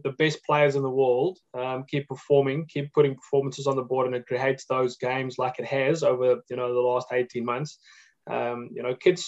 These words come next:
still wanna be Virat Kohli and A B de Villiers and, and Kane, and Kane Williamson. You know, they wanna be those guys. You know, you, there's the, a-, a-, in the moment, at the moment in New Zealand, obviously, you know, Kyle Jamieson has been a, has taken the world of Test cricket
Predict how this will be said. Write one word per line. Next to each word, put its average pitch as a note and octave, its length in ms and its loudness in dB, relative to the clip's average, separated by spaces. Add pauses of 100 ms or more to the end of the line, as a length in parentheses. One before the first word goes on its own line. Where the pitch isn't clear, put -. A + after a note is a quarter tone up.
(300)
still D#3 320 0
wanna D3 220 4
be C3+ 160 -2
Virat B2+ 400 0
Kohli A#2+ 280 0
and A#2 180 -6 (100)
A A#2+ 140 -2
B B2 60 0
de A#2+ 60 -4
Villiers A#2+ 320 -4
and, A#2+ 140 -10
and A#2+ 240 -10
Kane, B2 220 -4 (180)
and C3 220 -10
Kane B2+ 200 -4
Williamson. B2 460 -4
You - 60 -12
know, B2 120 -4
they C#3 120 2
wanna D3 240 4
be C#3+ 160 0
those B2 240 -2
guys. A#2 220 -8 (640)
You A2+ 60 -8
know, A#2 80 -2
you, B2+ 320 -2
there's C3+ 280 -2
the, C3+ 180 -4 (280)
a-, C#3 400 -10
a-, D3 160 2
in E3 100 4
the D3 80 4
moment, C#3+ 360 4
at D3+ 220 0
the C#3 60 -2
moment C3 320 0
in C3 60 -4
New B2+ 100 -2
Zealand, C3 280 -2
obviously, B2+ 300 -4
you B2 60 -2
know, B2 140 -2
Kyle B2+ 200 0
Jamieson B2+ 420 -2
has B2 80 -6
been B2+ 160 -4
a, A#2+ 140 -4 (140)
has B2 160 -12
taken C3 340 -2
the A#2+ 80 -6
world B2+ 260 0
of A2+ 140 -8
Test B2+ 240 -4
cricket B2 280 -4